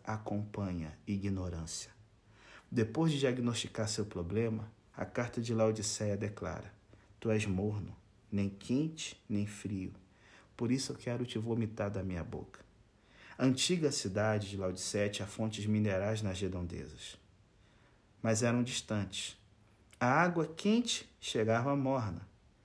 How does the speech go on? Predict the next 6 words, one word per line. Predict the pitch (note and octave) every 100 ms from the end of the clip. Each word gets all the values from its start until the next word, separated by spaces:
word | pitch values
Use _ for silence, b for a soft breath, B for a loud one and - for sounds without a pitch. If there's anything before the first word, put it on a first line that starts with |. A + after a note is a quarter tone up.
| b b
a | G#2+
água | G2+ G#2 G2+
fria | - - A2+ B2+ A2+ G#2+
<laughs> | -
chegava | - - C#3+ A#2 A2+ C#3 A2+
morna. | G2+ F#2+ F2+ G2